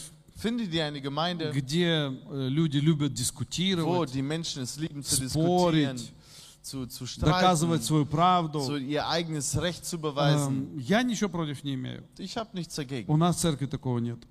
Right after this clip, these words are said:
Speaker 1: In unserer Gemeinde gibt es
Speaker 2: И,
Speaker 1: sowas
Speaker 2: надеюсь,
Speaker 1: nicht.
Speaker 2: никогда не будет.
Speaker 1: Und ich hoffe, wird es auch nie geben.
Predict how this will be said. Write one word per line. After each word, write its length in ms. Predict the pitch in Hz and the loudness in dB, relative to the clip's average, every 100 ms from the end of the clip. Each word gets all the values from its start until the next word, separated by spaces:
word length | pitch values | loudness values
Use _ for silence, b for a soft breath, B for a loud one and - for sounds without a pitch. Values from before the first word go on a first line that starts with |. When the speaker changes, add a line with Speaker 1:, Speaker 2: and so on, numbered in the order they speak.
| - | -12
Speaker 1:
In 120 | 151 | -10
unserer 320 | 180 170 151 | -6 -4 -4
Gemeinde 380 | 135 139 131 120 | -6 -8 -8 -8
gibt 200 | 123 127 | -12 -10
es 80 | 127 | 0
Speaker 2:
И, 60 | 143 | 2
Speaker 1:
sowas 60 | |
Speaker 2:
надеюсь, 340 | 143 143 160 123 | 2 4 2 2
Speaker 1:
nicht. 80 | |
Speaker 2:
никогда 280 | 135 135 127 | 0 2 4
не 100 | 127 | 4
будет. 320 | 120 127 - | 2 0 -2
Speaker 1:
Und 140 | 131 139 | -6 -6
ich 140 | 135 | -4
hoffe, 360 | 165 156 151 90 104 113 | -4 -4 -8 -10 -12 -8
wird 160 | 139 143 | -8 -6
es 140 | 135 | -8
auch 140 | 127 110 | -8 -6
nie 200 | 147 151 | -6 -4
geben. 380 | 131 139 101 | -2 -2 -4